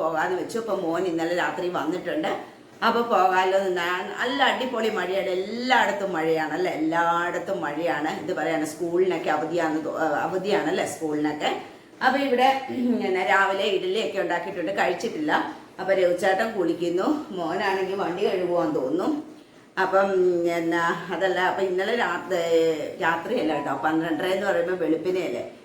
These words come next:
വെളുപ്പിനെയാണ് വന്നത്. അപ്പം അതാണ് ഈ, ഇപ്പം മണി എട്ടായി. അപ്പൊ എട്ട്, എട്ട് മണിക്ക് ഇറങ്ങണം എന്നൊക്കെ വിചാരിച്ചാ, പക്ഷെ എട്ട് മണിക്ക് നടക്കത്തില്ലെന്ന് തോന്നുന്നു. മണി എട്ടരയൊക്കെ ആകുമ്പോഴത്തേക്ക് ഇറങ്ങാന്ന് വിചാരിക്കുന്നു. അപ്പം,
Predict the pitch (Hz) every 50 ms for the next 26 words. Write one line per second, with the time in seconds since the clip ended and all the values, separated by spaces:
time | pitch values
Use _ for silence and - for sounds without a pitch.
0 | - - - 175 170 - - 208 202 208 208 175 165 165 170 165 156 160 160 160
1 | 165 151 156 220 277 262 - - - 170 156 160 170 170 170 170 170 139 156 170
2 | 170 180 185 190 190 190 180 147 - 156 165 160 165 165 160 143 - - 180 190
3 | 185 - - - - - - 165 165 175 196 196 175 156 - - - 254 214 175
4 | 156 165 180 - 370 - - - - - - 185 180 160 151 151 - - - 175
5 | 165 165 156 - - - 311 277 - - 196 185 - - 156 160 - - 180 196
6 | 202 196 185 - 185 160 160 143 165 165 170 175 185 175 - 156 143 151 147 143
7 | - - 165 160 151 - - 240 220 190 175 156 170 165 165 160 160 160 - 190
8 | - 196 180 160 165 165 160 156 165 139 135 147 165 165 151 147 - 147 - -
9 | - 139 147 151 147 - - 143 147 175 185 170 151 - 180 156 151 151 160 165
10 | 156 - 165 165 165 175 165 151 151 147 151 160 170 165 165 160 151 139 123 160
11 | 156 151 160 180 185 190 185 - 175 160 139 147 208 - - - - - - -
12 | - - - - - 196 196 - - - 190 190